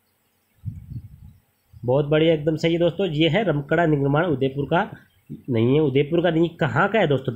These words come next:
देखते कितने बच्चे इसका राइट आंसर बताते हैं। सी वाला ऑप्शन इसमें सही रहेगा। बताइए दोस्तों, लग-, रमकड़ा निर्माण कहाँ का प्रसिद्ध है? बताइए, जल्दी से कमेंट कीजिए, देखते कितने बच्चे बताते हैं। वीडियो खत्म होने के बाद कमेंट में बताना दोस्तों, देखते कितने बच्चों को आता है, मैं ज़रूर देखूँगा आपकी कमेंट।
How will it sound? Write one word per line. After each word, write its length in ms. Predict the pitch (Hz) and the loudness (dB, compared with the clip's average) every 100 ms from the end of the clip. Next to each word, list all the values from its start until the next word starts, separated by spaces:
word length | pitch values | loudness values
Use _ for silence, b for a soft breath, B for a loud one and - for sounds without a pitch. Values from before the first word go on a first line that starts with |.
| - | -4
देखते 240 | 135 151 175 | -4 -2 -2
कितने 260 | 165 160 | 0 0
बच्चे 260 | 170 160 165 | 0 -2 -2
इसका 140 | 151 | 0
राइट 180 | 151 143 | 0 2
आंसर 320 | 147 151 143 | 0 0 0
बताते 280 | 131 131 123 | 2 0 0
हैं। 60 | 139 | -2
सी 200 | - 147 | 0 0
वाला 180 | 147 147 | 2 0
ऑप्शन 180 | 147 | -2
इसमें 140 | 147 135 | -4 -2
सही 140 | 131 | 0
रहेगा। 220 | 120 117 135 b b b b _ _ 143 | 0 -2 -4 b b b b _ _ -2
बताइए 220 | 170 185 | 2 2
दोस्तों, 300 | 190 190 196 | 2 2 2
लग-, 220 | 165 165 151 | 2 2 0
रमकड़ा 320 | 151 185 190 | 0 2 2
निर्माण 300 | 185 180 185 | 4 2 2
कहाँ 260 | 180 143 175 | 0 0 0
का 100 | 165 | 0
प्रसिद्ध 320 | 156 - 156 | -2 -2 0
है? 60 | 151 | 0
बताइए, 340 | 135 139 147 | 0 0 0
जल्दी 280 | 135 135 156 | 2 0 0
से 80 | 147 | 0
कमेंट 320 | 151 160 156 | 2 0 0
कीजिए, 220 | 151 151 | 0 2
देखते 220 | 147 147 | 0 0
कितने 240 | 151 139 147 | -2 0 -2
बच्चे 240 | 139 147 | 0 -2
बताते 320 | 135 127 - | -2 -2 -2
हैं। 180 | 139 147 b b b | -4 -6 b b b
वीडियो 200 | 143 160 | 2 2
खत्म 160 | 151 160 | 2 2
होने 120 | 165 | 2
के 40 | |
बाद 160 | 165 151 | 2 2
कमेंट 260 | 147 147 156 | 2 2 2
में 100 | 160 | 2
बताना 260 | 143 143 147 | 0 2 2
दोस्तों, 260 | 143 151 131 - - 135 | 0 -2 -6 -10 -8 -6
देखते 240 | 131 160 | -2 -2
कितने 240 | 147 135 | -2 0
बच्चों 220 | 151 143 156 | 0 2 2
को 60 | |
आता 220 | 139 - | 0 0
है, 180 | 160 208 | -4 -4
मैं 120 | 139 | -2
ज़रूर 200 | 127 131 | 2 2
देखूँगा 300 | 135 127 156 | 2 0 0
आपकी 140 | 139 135 | -2 -2
कमेंट। 400 | 131 127 185 | -2 0 -2